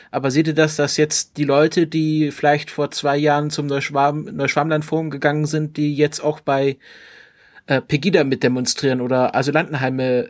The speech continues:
anzünden? Also gibt's da irgendwie ein, eine Überschneidung? Sind das, ist das irgendwie die gleiche Szene oder gibt es da irgendwie die Braunen, die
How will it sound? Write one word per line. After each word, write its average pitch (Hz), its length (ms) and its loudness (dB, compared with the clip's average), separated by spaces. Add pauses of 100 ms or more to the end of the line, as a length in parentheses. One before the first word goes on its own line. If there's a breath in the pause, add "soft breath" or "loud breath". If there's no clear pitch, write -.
(300)
anzünden? 131 580 -2
Also 131 200 -2
gibt's 151 260 -2
da - 80 4
irgendwie 139 480 0
ein, 135 300 -4
eine 131 180 -4
Überschneidung? 143 760 -2
Sind 143 220 -6
das, 139 240 0
ist - 400 -6
das 135 160 -2
irgendwie 143 220 -4
die 127 80 -6
gleiche 131 340 -2
Szene 160 320 0
oder 143 220 4
gibt - 180 -8
es 139 80 -6
da 139 140 2
irgendwie 135 280 0
die 127 120 -4
Braunen, 139 500 2
die 135 340 -2